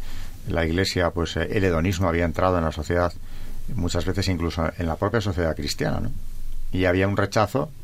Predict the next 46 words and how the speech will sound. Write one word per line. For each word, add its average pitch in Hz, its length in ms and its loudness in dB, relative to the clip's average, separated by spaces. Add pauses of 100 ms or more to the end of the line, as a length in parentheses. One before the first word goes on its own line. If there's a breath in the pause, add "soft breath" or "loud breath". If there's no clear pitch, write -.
precisamente 87 520 0
por 101 180 2
eso, 131 280 0 (440 loud breath)
de 101 280 4
la 117 120 6
doctrina 110 400 0
de 104 80 4
la 80 80 2
Iglesia. 90 400 0 (400 loud breath)
Hablábamos 95 640 4
en 95 80 0
programas 95 360 4
anteriores 107 600 2 (560 loud breath)
del 92 240 2
impacto 87 560 2
que 113 120 2
causó 95 320 2
la 90 100 4
Humanevite. 82 600 2 (840)
Claro, 101 360 4
en 85 120 4
una 85 160 2
sociedad, 98 480 2 (540 soft breath)
eh, 87 220 0
cerrada 95 500 4
a - 20 6
la 92 80 6
doctrina 95 640 2
cada 85 240 4
vez 85 140 0
más, 123 280 0 (580 loud breath)
hedonista 90 680 2
cien 98 220 2
por 95 140 2
cien 123 180 4
y 98 100 4
que 85 100 2
miraba 90 300 6
mucho 87 240 2
más 87 180 2
al 95 120 2
mundo 104 400 2
que 87 100 -2
a 78 280 0
la 73 120 6
eternidad, 107 540 2